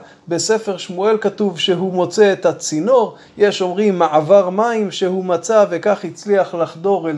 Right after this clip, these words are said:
תוך העיר. סיפור העברים והפסחים שמופיע שם לא מופיע אצלנו, הרוצה יתבונן בספר שמואל. דוד בונה את ירושלים,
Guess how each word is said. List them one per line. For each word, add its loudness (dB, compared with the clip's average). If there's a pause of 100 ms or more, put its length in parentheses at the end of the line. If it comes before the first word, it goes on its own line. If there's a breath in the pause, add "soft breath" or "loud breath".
תוך -4
העיר. -4 (260 loud breath)
סיפור 0
העברים 0
והפסחים -4
שמופיע 0
שם 2 (460 loud breath)
לא 6
מופיע 2
אצלנו, -2 (300 loud breath)
הרוצה 2 (220)
יתבונן -2
בספר -4 (220)
שמואל. -6 (640 loud breath)
דוד 2
בונה 0
את -2
ירושלים, 0